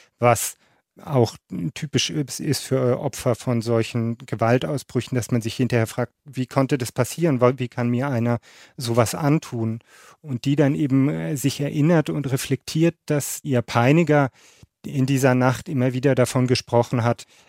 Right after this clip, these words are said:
dass er ein Niemand ist, dass, also er war, da muss man dazu sagen, auch betrunken in dieser Situation, dass sein Leben nichts wert ist, dass er betrogen wurde, dass ihm die Russische Föderation einen Pass versprochen hat, dass er aber abgewiesen wurde,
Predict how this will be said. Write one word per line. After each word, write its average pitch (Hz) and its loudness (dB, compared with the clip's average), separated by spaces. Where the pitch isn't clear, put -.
dass 123 0
er 143 2
ein 123 2
Niemand 123 2
ist, - -8
dass, 117 0
also 127 -4
er 127 -6
war, 110 2
da - -10
muss 135 -2
man 120 0
dazu 117 -2
sagen, 123 2
auch 143 -6
betrunken 151 2
in 135 0
dieser 117 2
Situation, 117 0
dass 123 -2
sein 131 2
Leben 127 0
nichts 123 -2
wert 135 4
ist, 160 -6
dass 127 -4
er 123 0
betrogen 131 0
wurde, 120 0
dass 117 -2
ihm 127 -2
die 113 0
Russische 113 0
Föderation 110 0
einen 120 -2
Pass 143 2
versprochen 123 0
hat, 123 0
dass 120 -4
er 127 0
aber 120 0
abgewiesen 123 0
wurde, 117 2